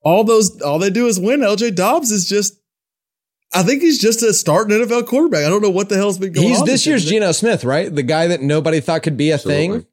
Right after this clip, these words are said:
Speaker 2: uh, but, like, is clearly got something. I,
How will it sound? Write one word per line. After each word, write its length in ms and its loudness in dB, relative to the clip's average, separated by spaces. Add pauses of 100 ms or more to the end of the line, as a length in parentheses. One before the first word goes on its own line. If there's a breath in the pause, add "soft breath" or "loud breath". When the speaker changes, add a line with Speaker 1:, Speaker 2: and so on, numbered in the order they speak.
(100)
Speaker 2:
uh, 440 -2
but, 180 -2
like, 300 -2
is 160 0
clearly 440 -2
got 260 -4
something. 680 -8
I, 160 -4